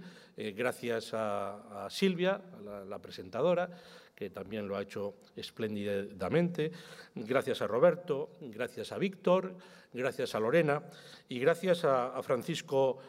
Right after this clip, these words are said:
Ruiz, eh, Antón, que desde su responsabilidad, que desde su trabajo, nos ha hablado de la revolución tecnológica. Un mundo nuevo, el mundo en el que ya estáis viviendo y el que os va a corresponder,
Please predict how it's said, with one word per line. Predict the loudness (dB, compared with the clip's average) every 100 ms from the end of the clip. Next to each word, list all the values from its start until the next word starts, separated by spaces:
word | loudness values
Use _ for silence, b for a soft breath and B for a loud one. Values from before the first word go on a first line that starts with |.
| B B
Ruiz, | -6 2 2 2
eh, | 2 4 2
Antón, | -4 -4 -6 -6 -10 B B B B
que | 4 6
desde | 6 4
su | 2 0
responsabilidad, | 2 2 2 2 6 6 6
que | 4
desde | 2 0
su | -2
trabajo, | 2 4 4 2 -2 B B B
nos | -2 2
ha | 4
hablado | 6 6
de | 4
la | 4
revolución | 2 0 0 2 0
tecnológica. | 0 -4 -6 -10 -12 -20 -20 -20 B B B
Un | 6 8
mundo | 8 8 8
nuevo, | 8 6 2 -10 -18 -20 _ -6
el | -2
mundo | 4 4 8 8 8 4 0
en | 0 2
el | 0
que | 2
ya | 4
estáis | 4 2 0
viviendo | 2 2 6 6 4 B B
y | 0
el | 0 4
que | 4
os | 6 6 4 4
va |
a | 2
corresponder, | 0 -2 -2 0 2 2 -2